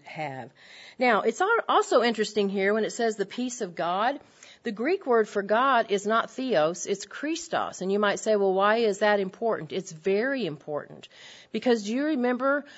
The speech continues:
uh, it was Jesus, Christos, Christ, who left the promise of peace. Remember in the upper room where he said, "My peace I give to you, my peace I leave with you.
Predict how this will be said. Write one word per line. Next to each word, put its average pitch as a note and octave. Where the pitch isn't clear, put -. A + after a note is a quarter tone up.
uh, F3
it G3+
was F3
Jesus, G#3+
Christos, A#3+
Christ, G#3+
who G#3
left F#3+
the B3
promise G3
of G#3+
peace. C#4
Remember G3
in A3
the G3
upper G#3
room G3
where G3
he E3
said, F3+
"My D#3+
peace A#3
I E3+
give F3+
to B3
you, A#3
my E3+
peace A#3
I E3+
leave G3
with A#3+
you. B3+